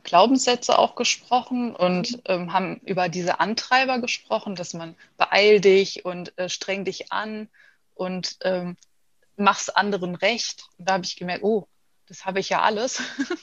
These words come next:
Speaker 2: <laughs>
Speaker 1: Oh, meine Ansprüche sind in allen Bereichen irgendwie wahnsinnig hoch. Und, ähm, dann haben wir so verschiedene Erlaubnissätze erarbeitet.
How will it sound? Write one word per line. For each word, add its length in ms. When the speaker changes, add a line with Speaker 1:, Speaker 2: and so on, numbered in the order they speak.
Speaker 2:
<laughs> 360
Speaker 1:
Oh, 200
meine 240
Ansprüche 440
sind 160
in 100
allen 260
Bereichen 460
irgendwie 320
wahnsinnig 580
hoch. 280
Und, 460
ähm, 360
dann 160
haben 160
wir 120
so 480
verschiedene 420
Erlaubnissätze 800
erarbeitet. 920